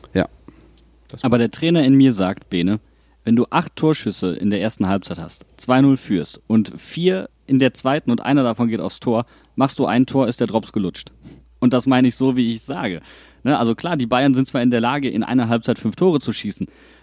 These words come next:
Speaker 2: aber wenn du in so einer Aufholjagd nochmal einen Rückschlag hinnehmen musst, gegen Mainz null fünf zu Hause, und du hast die ganze Zeit, du hast eine Serie, wo du,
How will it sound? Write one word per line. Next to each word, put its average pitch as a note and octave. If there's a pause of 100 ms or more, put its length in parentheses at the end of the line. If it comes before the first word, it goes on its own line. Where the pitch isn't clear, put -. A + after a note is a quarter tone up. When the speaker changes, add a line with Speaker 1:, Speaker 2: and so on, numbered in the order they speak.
(180)
Speaker 2:
aber A#2
wenn B2+
du B2+
in A#2+
so A#2+
einer A#2
Aufholjagd B2
nochmal D#3+
einen C3+
Rückschlag C#3+
hinnehmen A2
musst, - (160)
gegen F3
Mainz D#3+
null D#3
fünf D#3
zu B2+
Hause, B2+ (220)
und A2+
du A2+
hast G3
die F3+
ganze F3
Zeit, D3+
du A#2+
hast D#3+
eine D3+
Serie, D3+
wo C3
du, C3